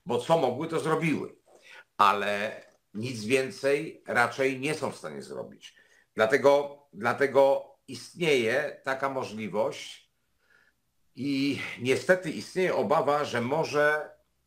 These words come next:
możemy być świadkiem niedługo drugiej wojny i ta wojna będzie alternatywą tego, co robi Rosja na Ukrainie.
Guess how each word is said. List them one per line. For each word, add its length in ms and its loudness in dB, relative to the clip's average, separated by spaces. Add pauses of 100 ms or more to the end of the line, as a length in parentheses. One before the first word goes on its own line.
możemy 280 -4
być 140 -6
świadkiem 500 -4 (300)
niedługo 580 2
drugiej 640 -4
wojny 720 -2 (760)
i 100 -8
ta 120 6
wojna 280 2
będzie 300 -2
alternatywą 920 2 (200)
tego, 260 2
co 160 -2
robi 220 -2
Rosja 260 -2
na 120 -4
Ukrainie. 580 -6